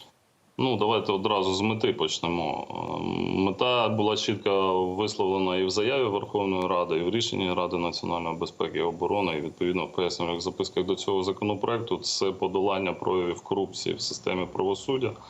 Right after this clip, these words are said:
в першу чергу, і зміцнення довіри і авторитету судової гілки влади в суспільстві. Якщо простими словами,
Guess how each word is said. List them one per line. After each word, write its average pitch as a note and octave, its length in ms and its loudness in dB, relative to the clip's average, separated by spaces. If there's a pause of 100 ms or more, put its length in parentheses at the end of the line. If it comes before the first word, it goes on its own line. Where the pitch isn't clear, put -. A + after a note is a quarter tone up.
(340)
в - 20 -4
першу F#2 280 -4
чергу, E2 460 0 (120)
і F#2+ 200 0
зміцнення G2 640 0
довіри F2+ 560 0 (400)
і - 60 -4
авторитету F#2 640 -2
судової E2+ 540 0
гілки F2 260 0
влади F2 320 -2
в - 60 -10
суспільстві. - 600 -12 (160)
Якщо A2 340 0
простими C3+ 460 0
словами, E2 540 -2